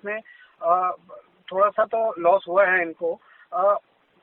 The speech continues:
और क्योंकि डिजिटल ट्रांजैक्शंस काफ़ी बढ़ी हैं, तो वहाँ पे भी, अ, इनको थोड़ा सा सफ़र करना पड़ा है। But क्योंकि एक काफ़ी अच्छा मार्केट शेयर है, काफ़ी अच्छा, अ, गेम, तो ये अपनी सर्विसेज को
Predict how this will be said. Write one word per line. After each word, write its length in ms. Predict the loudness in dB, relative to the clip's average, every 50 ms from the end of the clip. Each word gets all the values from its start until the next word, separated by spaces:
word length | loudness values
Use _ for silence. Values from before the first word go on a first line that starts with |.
| -20 -16
और 280 | -8 0 2 2 2 0
क्योंकि 260 | _ -12 -12 -12 -10
डिजिटल 560 | -14 -14 -10 -12 -12 -10 -10 -4 -2 -2 -2
ट्रांजैक्शंस 500 | 0 0 0 0 0 -4 -6 -8 -10 -8
काफ़ी 260 | -4 -4 -4 -4 -4 -8
बढ़ी 260 | -8 -8 -8 -6 -6
हैं, 200 | -6 -6 -6 -6
तो 100 | -8 -8
वहाँ 260 | -8 -8 -8 -8 -8
पे 140 | -8 -10 -10
भी, 280 | -10 -10 -12 -12 -14
अ, 460 | -16 -18 _ -12 -10 -8 -8 -10 -10 -12 -16
इनको 380 | -20 -18 -12 -8 -8 -8 -8 -8 -12 -20 -20
थोड़ा 340 | _ -8 -8 -8 -8 -8
सा 120 | -12 -12 -8
सफ़र 160 | -8 -8 -8
करना 200 | -6 -8 -10 -8
पड़ा 180 | -8 -8 -10 -10
है। 60 | -10 -14 -20 -20 -20 _ -4
But 120 | -4 -2 0
क्योंकि 240 | -2 -2 0 -2
एक 180 | -4 -4 _ _ _ _ _ -8 0
काफ़ी 240 | 0 0 0 0 -8
अच्छा 220 | -8 -4 -4 -4
मार्केट 360 | 0 2 0 0 0 -2 -6 -4
शेयर 300 | 0 0 0 2 2 0
है, 100 | -2 -2
काफ़ी 320 | -4 -6 -8 -6 -6 -8
अच्छा, 300 | -8 -6 -2 2 2 2 2 _ _ _ _ _ _ _ -20 -20 _ _ -2
अ, 200 | 0 0 0 0
गेम, 380 | -4 -6 -2 -2 -2 0 -2 -8
तो 440 | -10 -4 0 2 4 4 4 2 -2
ये 460 | -8 -14 -8 -4 -4 -2 0 -2 -2 -4 -6 -10 -12 -12 -14 _ _ -12 -12
अपनी 220 | -12 _ -10 -12
सर्विसेज 540 | -4 -2 -2 -2 -2 -4 -2 -2 -2 -2 _
को 300 | -2 2 4 4 4